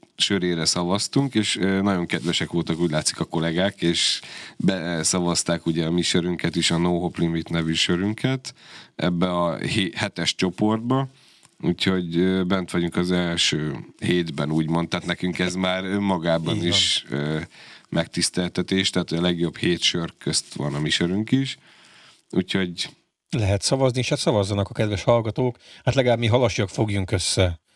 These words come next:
Speaker 2: a halasi sörért.
Speaker 1: Igen, ezt azért megköszönném, hogy ha
Speaker 2: Aha.
Speaker 1: már aki ivott is nálunk, ugye, vagy, ö,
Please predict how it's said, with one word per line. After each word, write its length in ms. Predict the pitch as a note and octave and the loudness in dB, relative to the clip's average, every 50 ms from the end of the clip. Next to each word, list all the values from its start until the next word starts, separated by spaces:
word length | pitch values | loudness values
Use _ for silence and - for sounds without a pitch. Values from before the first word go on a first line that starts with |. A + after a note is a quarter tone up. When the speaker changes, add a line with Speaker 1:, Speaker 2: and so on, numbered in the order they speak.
| _ _ _ _ _ | _ _ _ _ _
Speaker 2:
a 100 | - A#2 | -4 0
halasi 340 | G2 A#2 G#2 F#2+ F2 - A2+ | 2 2 2 2 2 0 -2
sörért. 480 | - A#2 G2 F#2 F2+ F2 E2+ E2 - _ _ _ _ _ | 0 0 0 2 2 0 0 -2 -4 _ _ _ _ _
Speaker 1:
Igen, 280 | - B2 G#2 G2+ F#2+ | 0 2 2 2 2
ezt 240 | F#2+ F#2 F2+ - - | 2 0 0 0 0
azért 240 | F#2 F2 F#2 F2+ F2 | 0 0 2 0 0
megköszönném, 760 | F2 E2+ - - - D#2+ D2+ - D#2+ D#2 D#2+ E2 E2+ F2 F2+ | 0 -2 -4 -4 -4 0 0 0 0 0 0 0 0 2 2
hogy 180 | F#2 F#2 F2+ F2+ | 0 0 0 0
ha 80 | G2+ G2+ | 0 0
Speaker 2:
Aha. 100 | G2 F#2+ | 2 2
Speaker 1:
már 200 | G#2+ A2+ A2+ A2+ | 2 2 2 2
aki 360 | G#2 G2 F#2+ - - G2+ G#2 | 0 -2 -4 -2 2 4 4
ivott 340 | G#2+ G#2+ G#2 G2+ G2 - - | 4 6 4 2 2 2 0
is 140 | F#2+ - - | 0 0 0
nálunk, 560 | G2 F#2+ F#2+ F#2+ F#2+ F#2+ F#2+ F#2+ F#2+ F#2 - | 0 0 2 2 2 0 0 -2 -2 0 0
ugye, 340 | G2+ F#2+ F#2+ G2 F#2+ F#2+ F#2 | 0 2 2 0 0 0 -2
vagy, 360 | F2 E2 E2+ E2+ E2 D2+ D#2 | -2 -2 -2 -2 0 0 0
ö, 220 | E2 E2 E2 E2 | 0 2 2 0